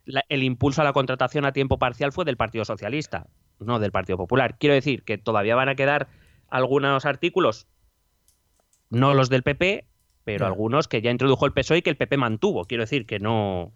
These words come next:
Speaker 1: para que quede claro.
Speaker 2: Una cosa, si por algún casual se les ocurriese modificar eso, se les comen con patatas, ¿no?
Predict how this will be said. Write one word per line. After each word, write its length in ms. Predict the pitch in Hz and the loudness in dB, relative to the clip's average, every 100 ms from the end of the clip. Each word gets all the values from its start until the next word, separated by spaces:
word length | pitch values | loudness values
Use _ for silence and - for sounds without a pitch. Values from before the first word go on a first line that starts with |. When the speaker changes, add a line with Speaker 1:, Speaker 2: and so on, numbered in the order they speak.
| _ _ _ _ - | _ _ _ _ -8
Speaker 1:
para 180 | 95 90 | -6 -6
que 100 | 87 | -4
quede 200 | 101 95 | -4 -4
claro. 200 | 78 - - | -8 -8 0
Speaker 2:
Una 140 | 156 | 2
cosa, 280 | 135 117 - | 4 4 0
si 840 | - - 120 117 117 117 113 113 110 | -2 2 4 6 6 6 8 6 6
por 160 | 110 | 6
algún 340 | 107 104 107 117 | 6 6 4 4
casual 300 | 117 120 120 | 2 4 4
se 100 | 120 | 4
les 160 | 117 | 2
ocurriese 480 | 123 120 117 117 117 | 2 4 4 4 4
modificar 520 | 120 117 113 - 120 | 6 4 4 4 4
eso, 440 | 123 - 139 139 139 | 6 6 8 8 8
se 140 | 127 | 6
les 100 | 104 | 4
comen 260 | 123 113 104 | 4 2 2
con 140 | 98 | 2
patatas, 380 | 98 151 143 101 | 4 4 4 4
¿no? 180 | 135 | 2